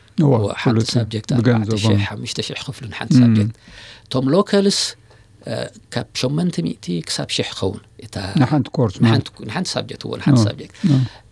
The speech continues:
Speaker 2: If you pay up front፣ ፓረንትስ ናትካ፣ እ፣
Speaker 1: ሃብታም።
Speaker 2: ክእለት እንተለዎ
Speaker 1: ምም።
Speaker 2: ክኸፍሉልካ እንድሕር ክኢሎም ዲስካውንት እውን ኣሎ። Up front ትበሃል። ኣቀዲምካ ኢኻ ትኸፍል ዘለኻ።
Speaker 1: ብዘይ ልቓሕ።
Speaker 2: እዋ፣ ኣቀዲምካ ክትከፍል እንድሕር ዘይከኣልካ መንግስቲ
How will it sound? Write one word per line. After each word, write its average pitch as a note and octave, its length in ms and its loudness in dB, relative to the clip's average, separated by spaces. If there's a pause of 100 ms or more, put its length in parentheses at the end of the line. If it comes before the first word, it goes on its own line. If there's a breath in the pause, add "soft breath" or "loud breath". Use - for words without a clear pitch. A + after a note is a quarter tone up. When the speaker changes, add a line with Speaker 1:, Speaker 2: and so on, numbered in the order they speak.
(480)
Speaker 2:
If C3 120 -4
you D3 140 -2
pay F#3+ 200 0 (100)
up F#3 200 -4
front፣ A3 280 2 (460)
ፓረንትስ A#2 360 0
ናትካ፣ G#2+ 260 -2 (180)
እ፣ - 140 -6 (760 loud breath)
Speaker 1:
ሃብታም። D#3+ 320 0
Speaker 2:
ክእለት C#3+ 260 0
እንተለዎ A#2+ 420 0 (120)
Speaker 1:
ምም። G#3 220 0
Speaker 2:
ክኸፍሉልካ A#2 420 2
እንድሕር D#3 260 -4
ክኢሎም C#4 340 0 (120)
ዲስካውንት B2+ 460 -2
እውን A#2 160 0
ኣሎ። F#2+ 160 0 (640)
Up C3 140 -4
front A#2 260 0
ትበሃል። F#2+ 340 -4 (200)
ኣቀዲምካ A#2 500 0
ኢኻ A2 160 -2
ትኸፍል G2 360 -4
ዘለኻ። G#2 320 -6
Speaker 1:
ብዘይ B2 280 4
ልቓሕ። A2 260 0 (240)
Speaker 2:
እዋ፣ A2 180 2 (340)
ኣቀዲምካ D#3+ 500 -4
ክትከፍል F3 340 -2
እንድሕር E3 240 -6
ዘይከኣልካ G3+ 420 -2 (480)
መንግስቲ D3 420 0